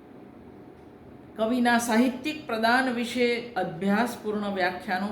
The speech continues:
પણ થયા. કવિનું અવસાન સત્તર મે બે હજાર છ પછી પણ એમના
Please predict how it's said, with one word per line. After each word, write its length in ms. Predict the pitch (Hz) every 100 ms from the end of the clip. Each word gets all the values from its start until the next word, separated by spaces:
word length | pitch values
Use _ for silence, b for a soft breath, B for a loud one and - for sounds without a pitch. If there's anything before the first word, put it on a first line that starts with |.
| 214
પણ 160 | 226
થયા. 320 | 220 220 214 - - - - - - - - B B B -
કવિનું 340 | 247 294 330 311
અવસાન 640 | 277 294 - 294 269 233
સત્તર 520 | 214 247 247 - 262
મે 220 | 226 226
બે 160 | 226 196
હજાર 400 | 196 196 208 208
છ 220 | 208 - 254 226 - -
પછી 360 | 220 - 349
પણ 400 | 349 190 185 196 - - - - - - -
એમના 360 | 226 226 202